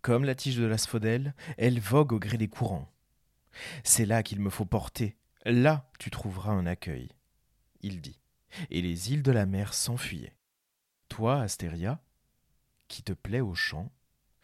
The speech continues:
tu venais de Lébé pour revoir le cœur des Cyclades. Ton cœur se consumait à voir de lourds tourments de la mer douloureuse.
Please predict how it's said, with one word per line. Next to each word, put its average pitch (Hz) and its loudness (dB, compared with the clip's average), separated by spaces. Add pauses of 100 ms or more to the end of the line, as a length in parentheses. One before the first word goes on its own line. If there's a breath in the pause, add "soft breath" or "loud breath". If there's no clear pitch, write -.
(240 loud breath)
tu 104 -4
venais 113 2
de 117 2
Lébé 95 0
pour 85 -8
revoir 101 -4
le 82 -6
cœur 110 -2
des 98 -4
Cyclades. - -12 (920 loud breath)
Ton 92 -2
cœur 104 0
se - -4
consumait 98 -2
à 95 0
voir 90 -2
de 90 -2
lourds 101 -2
tourments 92 -2
de 120 -2
la 78 -2
mer 82 -2
douloureuse. 90 -2